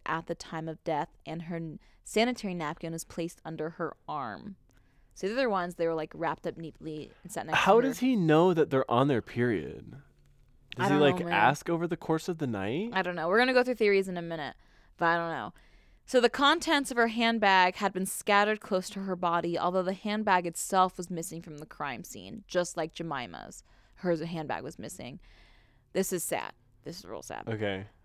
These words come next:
Speaker 1: Grass and weed stains were upon the soles of Helen's feet and shoes, um, indicated that she had engaged in a struggle with her killer. And at
Speaker 2: Mm-hmm.
Speaker 1: one point, she did get away from her killer, and she
Speaker 2: <gasps>
Speaker 1: attempted to scale a nearby railway embankment,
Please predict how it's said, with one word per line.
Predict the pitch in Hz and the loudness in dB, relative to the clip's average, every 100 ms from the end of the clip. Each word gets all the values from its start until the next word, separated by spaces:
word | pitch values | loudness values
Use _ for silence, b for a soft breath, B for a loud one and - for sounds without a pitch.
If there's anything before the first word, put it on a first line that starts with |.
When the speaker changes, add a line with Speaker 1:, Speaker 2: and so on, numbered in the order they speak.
| - | 0
Speaker 1:
Grass | 190 202 220 233 | 6 8 8 2
and | - 208 185 | -6 -4 -4
weed | 175 196 196 | -4 -4 -4
stains | - - 180 170 170 170 | -8 -6 -4 -6 -8 -6
were | 170 165 165 165 - | -4 -2 -2 -4 -8
upon | 165 - 180 175 | -12 -4 -4 -4
the | |
soles | 170 - 170 170 | -6 -4 -2 -2
of | 170 | -4
Helen's | 170 175 170 165 | -8 -6 -6 -8
feet | - 180 170 | -10 -10 -8
and | 170 | -10
shoes, | - 175 170 175 180 b b - | -8 -4 -2 -2 -4 b b -10
um, | 170 - | -8 -4
indicated | 185 185 - 180 180 165 | -2 -2 0 -2 -2 -4
that | - | -6
she | - | -4
had | 175 | -2
engaged | 170 165 165 165 165 - | -4 -4 -4 -2 -4 -6
in | |
a | 160 | -10
struggle | - - 165 165 | -8 -2 -2 0
with | 180 190 | -2 -4
her | 202 | -10
killer. | - 214 208 214 214 | -6 -4 -2 -2 -4
And | 113 - 202 | -8 -4 -4
at | - | -2
Speaker 2:
Mm-hmm. | 160 | -2
Speaker 1:
one | 170 | -4
point, | 175 185 170 | -4 -8 -8
she | - 170 | -10 -6
did | 170 165 | -4 -2
get | 170 | -2
away | 165 160 165 | -2 -2 -4
from | - 185 | -6 -10
her | 156 | -4
killer, | 190 190 | -2 -2
and | 190 | -2
she | 143 175 | -2 -4
Speaker 2:
<gasps> | |
Speaker 1:
attempted | - 170 165 | -4 -8 -6
to | 165 | -8
scale | - - - 165 170 | -8 -12 -6 -2 -2
a | 156 | -2
nearby | 165 160 160 165 160 | -6 -6 -4 -2 -2
railway | 160 156 151 160 185 | -4 -4 -4 -4 -4
embankment, | 202 208 208 196 214 214 | -6 -2 -2 -2 -4 -4